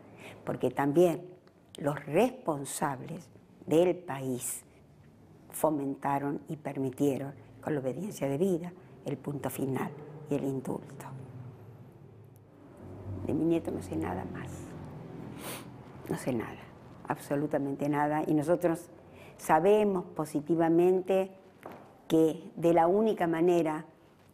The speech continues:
que vamos a saber si es el nieto es con el análisis. Entonces, no, no, ya no podemos adivinar como en un primer momento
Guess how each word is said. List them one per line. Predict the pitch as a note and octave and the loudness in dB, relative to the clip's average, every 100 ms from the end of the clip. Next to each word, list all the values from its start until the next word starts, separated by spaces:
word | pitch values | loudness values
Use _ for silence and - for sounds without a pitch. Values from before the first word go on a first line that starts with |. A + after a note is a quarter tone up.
| _ - | _ -4
que | D3+ | 2
vamos | D#3+ D#3 D#3+ - | 4 4 2 -4
a | E3 | -6
saber | D3+ C#3+ E3 C#3+ C#3+ - - - _ - | -2 2 4 2 -2 -16 -20 -20 _ -16
si | - - D3+ | -4 4 6
es | F3 F3 - - - | 6 2 -10 -12 -6
el | C3+ C3 | 0 2
nieto | D3+ D3+ D#3 D#3+ - - - - - | 4 2 0 -2 -8 -20 -20 -20 -10
es | - D3 - | -6 -4 -6
con | - C#3+ C#3 | -2 0 2
el | C3 | 2
análisis. | C3 A#2 A2 - - - - - - - - - - | 2 0 -4 -10 -10 -12 -12 -20 -20 -20 -20 -20 -4
Entonces, | D3+ D3+ D#3+ E3 D#3+ - - - - | 0 2 2 2 -2 -6 -20 -8 2
no, | D#3+ - | 4 4
no, | E3+ E3+ D#3+ | 4 2 2
ya | G3+ | 4
no | G3 F#3+ | 4 4
podemos | F3+ G3+ A#3 A#3 | 4 4 2 0
adivinar | F#3+ E3+ F3+ F#3+ G#3 - - - - - | 2 4 4 4 2 -2 -20 -20 -20 -4
como | - D#3 | 2 6
en | E3+ | 6
un | F#3+ | 4
primer | F#3 F3+ F3+ F#3+ | 4 4 4 4
momento | F#3 E3+ F3 G3 G3 G3 F#3+ F#3 | 4 4 6 6 6 2 0 0